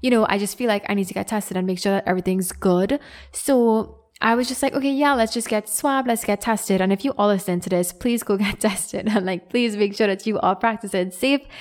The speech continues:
sex and doing everything, um,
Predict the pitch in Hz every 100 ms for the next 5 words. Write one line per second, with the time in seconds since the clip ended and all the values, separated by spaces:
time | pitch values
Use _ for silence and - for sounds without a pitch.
0 | - - - 277 - 240 220 214 - -
1 | 214 214 208 226 233 247 247 233 233 240
2 | - 196 190 190 185 190